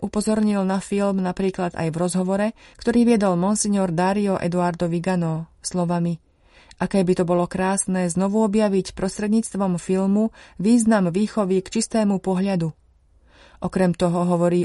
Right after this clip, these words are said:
o umení filmografie ako o katechéze pohľadu,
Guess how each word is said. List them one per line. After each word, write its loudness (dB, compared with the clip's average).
o -2
umení 2
filmografie -2
ako -2
o -2
katechéze -2
pohľadu, -2